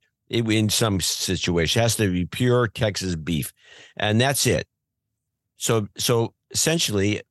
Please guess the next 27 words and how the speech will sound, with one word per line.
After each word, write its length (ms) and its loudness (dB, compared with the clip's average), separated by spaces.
not 260 -2
to, 120 -8
to 100 -6
diverge 560 -2
from 200 0
our 120 0
normal 300 -2
conversation, 640 0
but 160 -2
to 100 0
win 260 2
a, 160 0
a 120 0
chili 380 0
competition 800 0
with 240 0
a 100 0
bunch 220 0
of 80 -4
Texas 560 0
people, 480 -2
it 140 0
has 260 2
to 80 0
be 340 2
Texas 440 0
beef, 460 -2